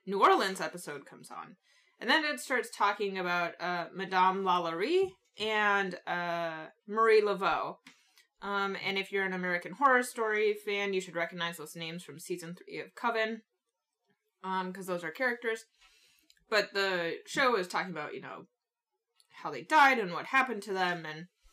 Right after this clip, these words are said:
of course, Madame Lalaurie, uh, did your Google find anything?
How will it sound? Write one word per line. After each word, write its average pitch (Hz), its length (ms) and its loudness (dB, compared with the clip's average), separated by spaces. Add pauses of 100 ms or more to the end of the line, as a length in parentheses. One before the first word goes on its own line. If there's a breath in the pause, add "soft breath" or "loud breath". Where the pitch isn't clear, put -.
(100)
of 170 140 -18
course, 220 540 4
Madame 196 560 2
Lalaurie, 185 800 4 (1200)
uh, 175 420 0 (2500)
did 196 160 -2
your 185 140 2
Google 170 260 -2
find 151 240 -6
anything? 185 400 -10